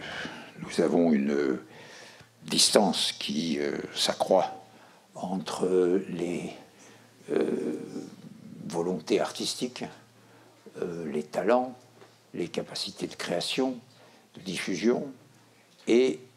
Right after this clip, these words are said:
euh, de l'autre côté, les moyens pour, euh, les réaliser, que, euh,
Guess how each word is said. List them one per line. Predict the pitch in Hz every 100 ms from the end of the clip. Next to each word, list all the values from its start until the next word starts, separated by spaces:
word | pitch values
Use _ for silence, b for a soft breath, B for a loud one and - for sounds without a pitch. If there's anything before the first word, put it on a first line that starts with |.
| _ - -
euh, | 151 - -
de | 87
l'autre | 92 -
côté, | - 101
les | 87
moyens | 82 92 92 90 - - B B B _ -
pour, | 87 78 78
euh, | 71 - - -
les | 78 73 69 76 - -
réaliser, | - - 67 80 82 113 - - B B B B B B _ -
que, | 123 120 113 101 78 - 113
euh, | 101 92